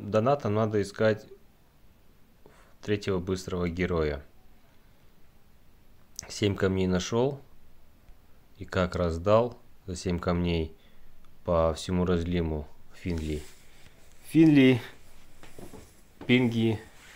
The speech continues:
И, ну, пинги тут больше миньонов. Ну, хотя, если был бы у меня тот Г М стремный, синий, который миньонов рождает. Блин, я забываю, как он вечно зовут его. То было бы нормально.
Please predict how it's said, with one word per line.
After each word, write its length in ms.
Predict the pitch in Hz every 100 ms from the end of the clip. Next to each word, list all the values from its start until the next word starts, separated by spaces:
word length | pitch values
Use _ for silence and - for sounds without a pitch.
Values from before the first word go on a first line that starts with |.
| - - - -
И, 540 | - 98 98 92 92 92
ну, 100 | 151
пинги 300 | 151 180 165
тут 180 | 170 165
больше 380 | 151 160 160 -
миньонов. 540 | 156 160 180 117 92 110 - - - - - - - - -
Ну, 80 | 156
хотя, 680 | 165 185 190 185 185 180 170
если 320 | 170 180 175
был 240 | 175 196 208
бы 140 | 180
у 60 | 156
меня 440 | 143 131 135 113
тот 240 | 110 117 107
Г 340 | 107 123 123
М 260 | 107 98 92
стремный, 720 | - 113 98 92 90 87 82 - - - - - -
синий, 640 | - 110 104 95 90 85 -
который 260 | 95 104 101
миньонов 440 | 101 104 95 87
рождает. 360 | 90 87 87 85
Блин, 180 | 117
я 120 | 104 92
забываю, 360 | 98 123 147
как 200 | 104 -
он 80 | 95
вечно 260 | 90 - 85
зовут 320 | 85 85 82
его. 260 | 80 78 - - - - - - -
То 120 | 113
было 500 | 117 123 123 135 131
бы 140 | 123
нормально. 680 | 123 120 120 160 165 139 135